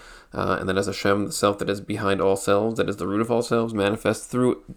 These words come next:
layers of reality that are essentially coverings, concealments, ultimately manifests as the physical, practical world in all of its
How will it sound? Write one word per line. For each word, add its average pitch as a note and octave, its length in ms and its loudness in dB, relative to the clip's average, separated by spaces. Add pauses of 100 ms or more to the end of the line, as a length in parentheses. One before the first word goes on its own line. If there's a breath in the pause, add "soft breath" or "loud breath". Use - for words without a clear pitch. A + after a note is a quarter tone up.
(120)
layers A2+ 500 6
of G#2 120 2
reality G2+ 420 4
that F#2+ 220 2
are E2+ 180 0
essentially - 380 -6
coverings, G#2+ 680 0 (440 loud breath)
concealments, A2+ 720 2
ultimately G#2+ 320 0
manifests G2+ 460 2
as G2+ 80 -4
the - 80 -6
physical, G#2+ 360 -2
practical G2+ 540 0
world G#2 260 2
in G2+ 120 -4
all F#2+ 200 2
of G2 100 0
its - 220 -4